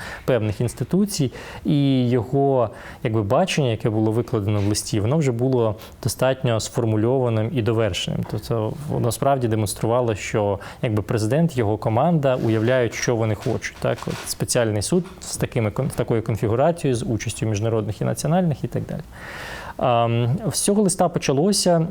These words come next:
але ним не закінчилося. Був розгляд в Раді безпеки Організації Об'єднаних Націй, де Рада безпеки запропонувала генеральному секретарю провести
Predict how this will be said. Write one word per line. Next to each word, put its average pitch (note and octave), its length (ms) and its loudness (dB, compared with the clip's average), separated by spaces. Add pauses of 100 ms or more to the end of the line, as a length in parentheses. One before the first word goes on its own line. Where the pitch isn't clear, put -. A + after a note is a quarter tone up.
але D3 520 4
ним C3 240 2
не A#2+ 60 2
закінчилося. E3 760 0
Був B2+ 240 0
розгляд A2+ 400 0
в B2+ 40 2
Раді A2 180 2
безпеки G#2+ 420 -2
Організації A2 560 0
Об'єднаних A2+ 340 -2
Націй, F3+ 380 0
де A2+ 340 2
Рада A2+ 220 0
безпеки A2+ 680 -2
запропонувала A2 720 0
генеральному G#2 520 0
секретарю G#2 540 -2
провести G#2+ 640 -2